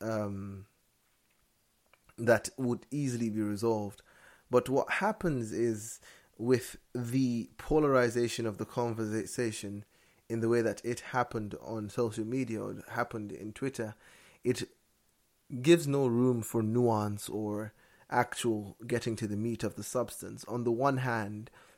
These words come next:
there are the group of people who are criticizing Falz for his, um,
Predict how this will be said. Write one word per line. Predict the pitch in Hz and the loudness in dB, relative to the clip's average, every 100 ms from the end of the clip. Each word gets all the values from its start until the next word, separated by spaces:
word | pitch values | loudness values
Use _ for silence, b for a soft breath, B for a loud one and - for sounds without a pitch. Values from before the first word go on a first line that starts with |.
| - | 0
there | 117 107 | 4 6
are | 127 | 6
the | 117 110 | 6 0
group | 117 | -6
of | 120 - | -8 -4
people | 127 - 104 104 | -4 -2 -4 -4
who | 117 107 | -2 0
are | 107 104 | 0 -2
criticizing | - 113 107 - 143 156 113 101 | -4 -4 -2 0 2 2 -2 -6
Falz | - 92 95 117 - B B | -4 -4 -6 -10 -14 B B
for | _ 113 110 | _ -2 -2
his, | 104 113 104 101 - - | 0 -2 -2 -6 -10 -8
um, | 110 104 101 98 | -6 -6 -6 -10